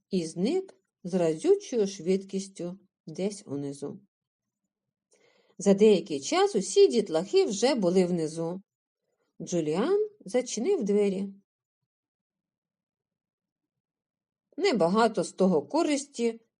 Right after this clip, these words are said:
якщо залишати ключ у замку», зауважив він. «Але я таки зачиню». Вони підійшли до тітки Фенні. «Ну-ну,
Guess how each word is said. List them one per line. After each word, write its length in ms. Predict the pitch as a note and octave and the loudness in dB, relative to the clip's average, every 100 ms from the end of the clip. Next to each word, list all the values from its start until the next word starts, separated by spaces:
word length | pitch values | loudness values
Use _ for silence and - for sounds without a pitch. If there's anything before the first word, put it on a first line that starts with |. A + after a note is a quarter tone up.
| - | -8
якщо 460 | E3+ F3+ - F#3+ | -4 -4 -2 -2
залишати 600 | D#3+ D#3 D3+ - F4+ F4+ C#4+ | 0 0 0 0 -2 -2 -2
ключ 460 | G3+ G3+ A#3 - _ | 2 2 2 -6 _
у 80 | D3+ | -8
замку», 640 | D3+ D#3 C#3+ - D3+ D#3 _ _ _ _ _ _ | -4 -6 -6 -6 -6 -6 _ _ _ _ _ _
зауважив 720 | A3+ E4 B3+ E3 C#3 E3+ D3+ | -4 0 0 0 -2 -4 -6
він. 360 | D3 C#3+ F#3 _ _ _ _ _ _ _ _ - | -6 -8 -10 _ _ _ _ _ _ _ _ -8
«Але 300 | D4+ A#3+ D#3 | -4 0 0
я 300 | C#3+ B3+ G4+ | 0 -2 -2
таки 420 | - C3+ - G#3+ | -6 -10 -8 -8
зачиню». 840 | F#3+ D3 - - F3 - C3 C3 - _ _ _ _ _ _ _ _ _ _ _ _ _ _ | -6 -8 -8 -8 -6 -6 -8 -8 -12 _ _ _ _ _ _ _ _ _ _ _ _ _ _
Вони 260 | F3+ D4 G4+ | -4 0 0
підійшли 480 | G3 E3 D#3 - F3 | -2 -6 -8 -6 -6
до 120 | D#3 | -6
тітки 360 | D#3+ D#3 - | -8 -12 -10
Фенні. 480 | D3+ D#3 C#3+ D3 F#3+ _ _ _ _ _ _ _ _ _ _ _ _ _ _ _ _ _ _ _ _ _ _ _ _ _ _ _ | -12 -10 -10 -12 -16 _ _ _ _ _ _ _ _ _ _ _ _ _ _ _ _ _ _ _ _ _ _ _ _ _ _ _
«Ну-ну, 840 | B3+ D4 G4+ G4 C#4+ B3+ B3 B3+ | 0 4 6 8 6 6 4 0